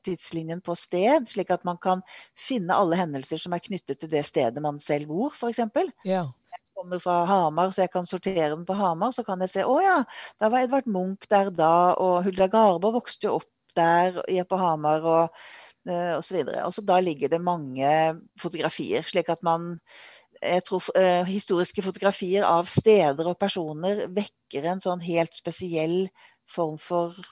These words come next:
Speaker 1: engasjement og nysgjerrighet. «Å ja, var det sånn Camilla Collett
Speaker 2: Mm.
Speaker 1: så ut i virkeligheten?»
Speaker 2: Mm.
Speaker 1: Hun var virkelig. Jeg prøver å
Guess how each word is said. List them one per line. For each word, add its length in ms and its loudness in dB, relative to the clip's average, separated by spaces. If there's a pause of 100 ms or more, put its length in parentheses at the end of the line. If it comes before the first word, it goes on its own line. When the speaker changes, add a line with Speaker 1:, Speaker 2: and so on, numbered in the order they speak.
(140)
Speaker 1:
engasjement 680 -6
og 80 -4
nysgjerrighet. 760 -2 (320)
«Å 80 -2
ja, 280 2
var 140 0
det 100 -4
sånn 600 -2
Camilla 360 0
Collett 380 2 (100)
Speaker 2:
Mm. 20 -20
Speaker 1:
så 300 2
ut 120 -4
i 60 -4
virkeligheten?» 880 -2
Speaker 2:
Mm. 540 -10
Speaker 1:
Hun 100 2
var 340 6
virkelig. 680 -4
Jeg 160 -4
prøver 420 4
å 280 4